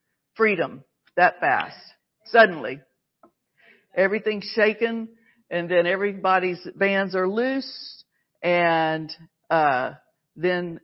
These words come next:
of course, the, uh, prison doors are all open. And the keeper of the prison, awakening out of his sleep and seeing the prison doors opened, drew out his sword and would have killed himself,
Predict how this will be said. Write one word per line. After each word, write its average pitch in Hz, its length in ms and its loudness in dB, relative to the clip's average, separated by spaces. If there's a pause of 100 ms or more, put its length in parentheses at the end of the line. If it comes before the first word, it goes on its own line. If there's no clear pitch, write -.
(200)
of 156 160 -6
course, 160 460 -4
the, 143 240 -6
uh, 127 140 -4 (220)
prison 190 400 0
doors 151 420 -2
are 147 160 2
all 160 400 4
open. 147 500 -2 (260)
And 170 160 -2
the 175 80 2
keeper 254 500 2
of 151 160 4
the 147 100 -4
prison, 139 520 -6
awakening 196 720 0
out 180 180 4
of 160 60 -4
his 160 220 -10
sleep 165 360 -2 (300)
and 175 200 -2
seeing 247 260 -2
the 214 80 0
prison 185 480 -2
doors 170 360 -4
opened, 147 500 -2 (360)
drew 277 340 2
out 247 220 6
his 269 340 -4
sword 156 440 -2 (220)
and 208 200 -2
would 277 160 2
have 294 160 -2
killed 403 320 4
himself, 131 540 -2